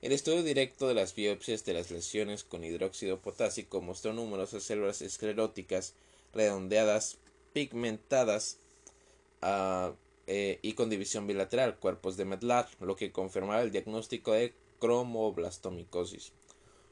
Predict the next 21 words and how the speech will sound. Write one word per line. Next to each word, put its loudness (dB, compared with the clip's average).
Los 2
cultivos 0
de 0
las 2
biopsias 0
mostraron -2
un -2
hongo 0
muy -2
pigmentado -2
que -6
se -8
puede -4
identificar 0
por -2
la 0
formación -8
característica -2
de 2
conidios -4
como -2